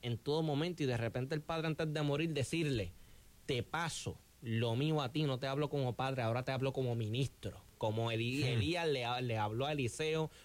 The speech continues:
Speaker 1: como Moisés le habló a Josué, "Ahora yo te
Speaker 2: Ujú.
Speaker 1: paso a ti porque para hacer cosas mayores tú lo tuviste que sufrir y ahora lo vas a ver".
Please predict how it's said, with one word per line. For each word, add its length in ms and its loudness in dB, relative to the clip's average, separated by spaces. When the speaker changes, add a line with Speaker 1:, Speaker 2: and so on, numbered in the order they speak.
Speaker 1:
como 240 0
Moisés 400 0
le 160 0
habló 240 0
a 40 -4
Josué, 580 0
"Ahora 300 0
yo 160 2
te 140 4
Speaker 2:
Ujú. 140 -4
Speaker 1:
paso 280 -2
a 80 0
ti 140 0
porque 480 -2
para 300 -2
hacer 420 -4
cosas 320 -2
mayores 500 0
tú 140 -2
lo 120 0
tuviste 400 -2
que 140 -2
sufrir 400 0
y 60 2
ahora 260 2
lo 140 2
vas 200 0
a 120 -2
ver". 240 -2